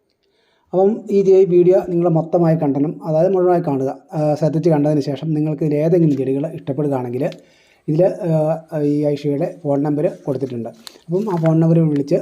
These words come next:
നിങ്ങൾക്ക് ആവശ്യമുള്ള ചെടികൾ ആവശ്യപ്പെടാവുന്നതാണ്. അപ്പോൾ ചെടികൾ വാങ്ങിക്കുന്ന ആൾക്കാർ പ്രത്യേകം ശ്രദ്ധിക്കുക. ചെടികൾ വാങ്ങിക്കുന്ന ആൾക്കാർക്ക്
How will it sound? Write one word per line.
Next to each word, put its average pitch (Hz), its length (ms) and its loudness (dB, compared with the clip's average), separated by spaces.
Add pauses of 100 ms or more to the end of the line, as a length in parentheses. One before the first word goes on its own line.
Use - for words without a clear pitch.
നിങ്ങൾക്ക് 143 340 -2
ആവശ്യമുള്ള 143 360 -2
ചെടികൾ 135 280 -2 (100)
ആവശ്യപ്പെടാവുന്നതാണ്. 135 720 -4 (360)
അപ്പോൾ 180 180 -4
ചെടികൾ 185 400 4
വാങ്ങിക്കുന്ന 165 400 -2
ആൾക്കാർ 156 340 -2
പ്രത്യേകം 156 360 -6
ശ്രദ്ധിക്കുക. 151 520 -6
ചെടികൾ 151 320 -6
വാങ്ങിക്കുന്ന 147 400 -4
ആൾക്കാർക്ക് 147 500 -4